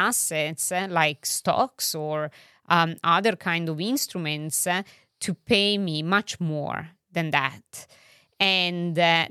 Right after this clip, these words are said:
that creates a lot of, uh, problems because obviously, um, it means that if there is a lot of risk in the economy, right? For example, stocks now have to survive, uh, uh, these, uh, very high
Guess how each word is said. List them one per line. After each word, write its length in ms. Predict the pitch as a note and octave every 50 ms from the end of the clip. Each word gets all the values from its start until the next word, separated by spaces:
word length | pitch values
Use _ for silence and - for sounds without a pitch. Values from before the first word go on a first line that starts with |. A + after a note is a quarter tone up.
| - -
that 120 | G#3+ A3+ - - -
creates 380 | - G#3+ F3+ F3 E3 - -
a 40 | F#3 E3 D#3
lot 200 | D#3 G3+ - -
of, 220 | G#3+ E3+ D3 C#3+ D3
uh, 300 | E3 D#3 D3+ D3 D3+ D#3+ F3 - _ _ _ _ -
problems 440 | B3 D4 E4+ C#4 F#3 D#3 D3 D3+ -
because 340 | - D#3 D3+ - E3+ E3 C#3 - -
obviously, 600 | - F#3 F#3+ G3 G#3 G3 E3 F3+ E3+ E3+ D#3+ D#3 D3+ - - - _ _ _ _ -
um, 240 | - E3+ E3 E3 E3 - -
it 100 | F#3+ F#3
means 360 | F3+ F#3 F3+ F3+ F3 F3 D#3+ - -
that 260 | F#3 F3 D#3+ D#3+ D#3 - F3
if 100 | E3+ -
there 200 | D#3+ D#3+ D#3+ D3+
is 120 | F3 C3 C#3+
a 120 | D#3+ D3+ D3+ D#3 E3+
lot 220 | G3 C4+ - -
of 140 | G#3 F3 D#3
risk 420 | E3 E3+ D#3+ D#3+ - - - -
in 180 | F3 D#3+ D#3+ D#3
the 80 | D3+ D3 -
economy, 580 | - F3 F#3 G#3+ A#3 A3 F#3 D#3 D3+ D3 D#3 - -
right? 340 | D#3+ D#3+ D#3+ E3 F#3+ G#3 - - E3+ E3 - - -
For 80 | - D#3
example, 380 | D3 C3+ E3 D#3+ D#3+ D3 D#3+ C#3+
stocks 400 | - - - G3 G3+ - - -
now 340 | G3 E3+ D#3+ D#3+ D#3+ D#3+
have 240 | E3+ D#3+ D#3+ D3+ C#3 - - -
to 80 | E3+
survive, 760 | - - E3+ D3 C#3+ D3+ D#3+ D#3+ D#3 D#3 D3+ D3+ D3+ D#3 D3+ C#3+ D#3
uh, 140 | D#3 D3+ D3+ - - - _ _ _ _ -
uh, 220 | D#3+ E3 D#3+ D#3 - - E3 D#3+
these, 280 | E3 D#3+ D#3 C#3+ C3+
uh, 120 | D#3+ D#3+ D3+ C#3 C3 D#3+ E3
very 260 | E3 E3 E3+ F3+ F3
high 380 | E3+ D3 E3 D#3 D#3 D#3 D3+